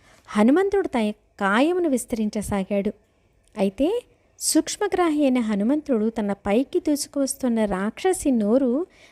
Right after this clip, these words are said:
తనను మింగివేయగలిగినంత పెద్దదని గ్రహించాడు. అందువలన తన వెనుకటి వ్యూహమును తలకిందలు చేస్తూ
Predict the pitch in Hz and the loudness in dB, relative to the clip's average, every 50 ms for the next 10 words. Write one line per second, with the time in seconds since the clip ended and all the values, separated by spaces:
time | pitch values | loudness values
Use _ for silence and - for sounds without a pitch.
0 | _ _ _ 233 226 233 240 247 247 240 226 220 214 226 247 254 294 269 294 277 | _ _ _ 0 2 2 4 4 4 2 2 2 2 2 2 2 2 2 2 2
1 | 269 262 254 262 254 240 247 233 240 233 233 226 - 214 _ 196 185 175 240 262 | 2 2 0 -2 -2 -2 -2 -2 -2 -4 -4 -4 -6 -8 _ -6 -6 -2 -2 -2
2 | 269 330 285 262 302 - 277 220 196 208 202 202 - - 208 196 196 208 - _ | 0 0 0 0 0 0 -2 -2 -2 -2 -4 -4 -4 -4 -4 -2 -2 -2 -6 _
3 | _ _ _ _ _ _ _ _ _ _ _ _ _ - - - 214 233 247 240 | _ _ _ _ _ _ _ _ _ _ _ _ _ -20 -6 0 2 4 4 4
4 | 220 220 233 294 381 392 - 311 262 247 220 208 214 208 247 285 - 381 - 381 | 4 2 0 0 -2 -2 0 0 0 0 0 0 0 0 0 0 -2 0 0 0
5 | 320 262 220 233 254 285 320 359 370 359 339 285 254 214 214 - 285 277 277 285 | -2 0 2 2 2 2 2 -2 -2 -2 -2 -2 -2 -2 -2 -2 -2 -2 0 0
6 | 254 214 - - 196 185 - - - 285 359 466 508 | -2 -2 -4 -4 -6 -6 -8 -4 -2 0 0 0 -2